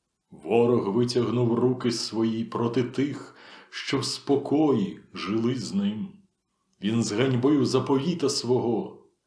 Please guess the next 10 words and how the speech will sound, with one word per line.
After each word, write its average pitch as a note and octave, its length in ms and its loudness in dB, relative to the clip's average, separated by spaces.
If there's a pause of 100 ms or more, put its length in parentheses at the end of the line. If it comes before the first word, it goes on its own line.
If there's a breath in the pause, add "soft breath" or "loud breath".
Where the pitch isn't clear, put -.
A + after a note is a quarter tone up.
(380 soft breath)
його A#2+ 320 0
уста B2 800 2 (200)
гладенькі, A#2+ 760 0
як A#2+ 260 0
масло, A#2+ 840 0 (460 loud breath)
та G2+ 120 -4
сварка A2+ 580 0
у G#2 100 0
серці A#2 640 0
його, G2 500 -2